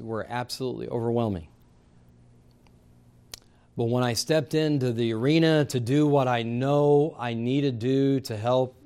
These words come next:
uh, provide support and comfort in dramatic situations, the Lord provides strength in the inner man.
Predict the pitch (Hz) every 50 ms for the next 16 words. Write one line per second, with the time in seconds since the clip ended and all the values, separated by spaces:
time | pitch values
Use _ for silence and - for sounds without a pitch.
0 | - _ - 110 104 101 101 98 - 110 104 123 120 120 117 107 98 95 - -
1 | - - 92 - - 143 143 120 113 113 104 - 139 139 131 135 - 135 135 135
2 | 131 123 113 104 101 95 92 - - - - - - - _ _ _ _ _ _
3 | _ - 110 113 113 120 120 123 123 131 - - - 135 113 - 120 120 120 123
4 | 117 - 123 113 110 110 104 - - - - _ _ - _ _ _ - - _
5 | _ _ - - _ _ _ _ _ - 120 113 110 117 117 113 113 107 - -
6 | 107 95 101 95 92 92 85 - - - - - - - - - - - - -
7 | - - - - - - - - - - - - - - - - - - - -
8 | - - - - - - - - - - - - - _ - - - - - -
9 | - - - - - - - - - - - - - 117 117 117 113 107 104 98
10 | 95 90 85 80 78 80 82